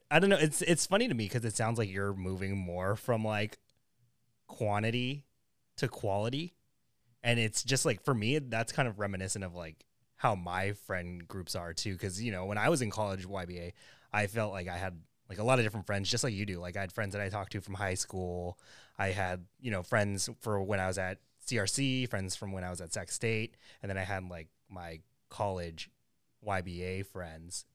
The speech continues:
But it always felt like, like you were saying, like, the college Y B A friends were, like, my people. And that's the group that I've kinda, like, hung on to the most, even, like, to this day,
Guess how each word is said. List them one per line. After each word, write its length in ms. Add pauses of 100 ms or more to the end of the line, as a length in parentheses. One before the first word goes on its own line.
(100)
But 200
it 120
always 440
felt 260
like, 300 (640)
like 180
you 60
were 60
saying, 280
like, 120
the 80
college 440
Y 140
B 140
A 120
friends 600
were, 160
like, 320 (480)
my 320
people. 580 (960)
And 160
that's 240
the 100
group 200
that 140
I've 100
kinda, 240
like, 200
hung 360
on 200
to 160
the 100
most, 560
even, 240
like, 180
to 100
this 180
day, 400